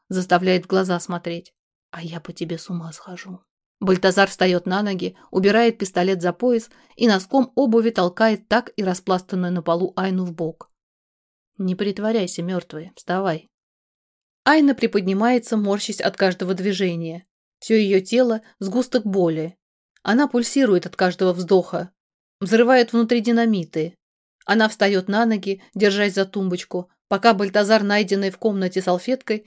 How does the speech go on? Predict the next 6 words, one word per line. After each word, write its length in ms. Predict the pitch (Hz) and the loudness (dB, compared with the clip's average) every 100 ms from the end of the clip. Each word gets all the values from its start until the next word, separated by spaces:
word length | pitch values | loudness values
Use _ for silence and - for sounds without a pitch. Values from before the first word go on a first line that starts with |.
| _ | _
вытирает 580 | - 196 208 285 285 208 | -2 0 2 4 2 2
высохшую 520 | 233 262 196 - 220 | -2 -2 -2 0 -2
кровь 260 | 214 202 226 | 0 -2 -2
с 100 | - | -2
рассеченной 600 | 196 190 185 - 190 190 | -4 -4 -6 -2 0 0
брови. 520 | 180 175 165 165 175 | 0 -2 -2 -6 -10